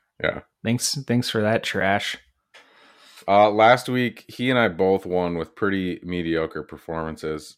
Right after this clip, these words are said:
Speaker 1: He had ninety-four points, but it beat Fully Torqued's eighty-seven points,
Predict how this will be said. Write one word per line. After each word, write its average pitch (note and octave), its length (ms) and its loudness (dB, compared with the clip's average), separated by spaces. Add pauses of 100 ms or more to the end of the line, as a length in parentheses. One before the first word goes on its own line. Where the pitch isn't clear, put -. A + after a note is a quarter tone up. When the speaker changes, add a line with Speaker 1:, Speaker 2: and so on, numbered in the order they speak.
(140)
Speaker 1:
He G#2+ 140 -2
had F#2 240 2
ninety-four F2+ 500 -4
points, E2+ 480 -6
but D#2 200 -8
it - 120 -16
beat E2 260 -10
Fully D#2+ 480 -4
Torqued's - 1160 -4 (720)
eighty-seven E2 600 -4
points, G#2 440 -6